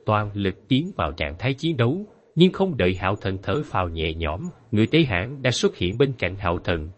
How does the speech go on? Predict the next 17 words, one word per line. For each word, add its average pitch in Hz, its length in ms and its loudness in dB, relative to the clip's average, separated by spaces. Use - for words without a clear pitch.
đang 139 200 2
bay 143 140 2
ngược 87 320 0
giữa 98 160 4
không 135 280 0
trung, 139 200 4
căn 165 200 0
bản 110 180 2
không 160 220 0
cho 160 120 2
Hạo 107 220 0
Thần 95 360 0
một 98 200 2
chút 196 180 4
thời 87 180 4
gian 117 200 0
nào. 76 260 -2